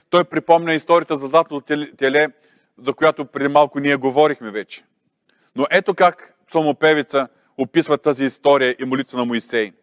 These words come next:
Сто и шести псалом, двайсет и трети. Затова той каза, че ще ги изтреби. Само че избраният му Моисей застана пред него в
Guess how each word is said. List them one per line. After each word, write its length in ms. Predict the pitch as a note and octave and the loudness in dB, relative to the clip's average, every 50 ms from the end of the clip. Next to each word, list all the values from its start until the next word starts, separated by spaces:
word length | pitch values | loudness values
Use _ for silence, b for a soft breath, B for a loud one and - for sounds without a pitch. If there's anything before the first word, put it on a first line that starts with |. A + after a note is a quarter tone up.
| _ _ _ _ _ _ | _ _ _ _ _ _
Сто 240 | - - - E3 F3 | -4 0 2 2 2
и 40 | E3 | 2
шести 300 | - F3+ E3 - F3 E3 | 0 -2 -2 -2 -4 -4
псалом, 300 | - - E3 D#3+ D#3 D3 | 0 2 2 2 2 2
двайсет 280 | C3+ D3 C#3+ - - | 2 2 2 0 -4
и 60 | C#3 | -10
трети. 360 | - - C3+ B2+ A#2+ - A2 - _ _ _ _ _ _ _ _ _ _ _ _ | -6 -2 -2 -2 -2 -4 -12 -18 _ _ _ _ _ _ _ _ _ _ _ _
Затова 340 | - D#3 D#3 - E3 F#3+ G3 | -2 -2 0 4 4 4 4
той 240 | F#3+ - G3+ G#3 G3 | 4 4 4 4 4
каза, 320 | - - G3 G3+ G3 G3+ | 4 2 2 2 2 2
че 140 | F#3 - G3 | 0 -2 -4
ще 180 | E3+ - F3 E3+ | -2 -2 -2 0
ги 100 | C#3+ D#3+ | 2 2
изтреби. 600 | D#3 C#3+ - - - F#3 G3 F#3+ D#3 B2+ G#2 - _ _ _ _ _ _ _ _ _ _ _ _ _ | 2 2 0 0 2 2 4 4 2 -2 -6 -8 _ _ _ _ _ _ _ _ _ _ _ _ _
Само 340 | - - F3+ F#3+ G3 F#3 | 0 2 4 4 4 2
че 120 | E3 - E3+ | 0 2 2
избраният 600 | D#3+ C3+ A2 G2+ C#3 D3 F3 G3 G#3+ G#3+ G#3 - | 2 2 0 -2 0 0 2 2 2 0 0 0
му 120 | G3+ G3+ | 0 0
Моисей 520 | G3 F#3+ G3 F#3+ F3 - F#3 F3 F3 E3+ - _ _ _ _ _ | 2 2 2 0 0 2 2 2 2 0 -4 _ _ _ _ _
застана 640 | G3+ - C#3+ C#3+ - - - E3 F3 F#3+ G3 G3 F#3 | -2 0 0 0 0 0 2 2 4 4 4 2 2
пред 280 | - F3+ F3 D#3 - | 2 -2 -4 -2 -2
него 300 | D#3 E3 E3 D#3+ D3+ D3+ | 0 0 0 2 2 2
в 160 | C3+ C3+ C3 | 2 2 2